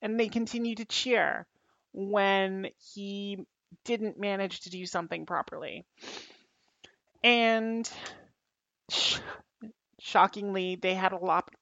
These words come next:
lot of opportunities to do that, because Rougned Odor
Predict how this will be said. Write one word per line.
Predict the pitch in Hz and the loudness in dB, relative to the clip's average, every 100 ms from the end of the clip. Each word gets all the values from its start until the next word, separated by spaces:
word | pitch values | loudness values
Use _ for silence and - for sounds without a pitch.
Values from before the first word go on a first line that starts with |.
| - | 2
lot | 226 240 214 | 6 8 8
of | 185 | 6
opportunities | 175 190 - 208 190 170 143 160 - - - - - _ _ | 4 2 -4 -6 -6 -8 -12 -12 -16 -20 -20 -20 -20 _ _
to | - 196 | -10 -8
do | 214 233 208 | -4 -2 2
that, | 165 - - _ _ _ _ _ _ _ _ _ _ _ _ _ | 0 0 -8 _ _ _ _ _ _ _ _ _ _ _ _ _
because | 214 - 220 190 | -8 4 4 4
Rougned | 214 240 269 277 | -4 -2 0 4
Odor | 226 190 196 190 160 151 | 4 4 0 2 2 2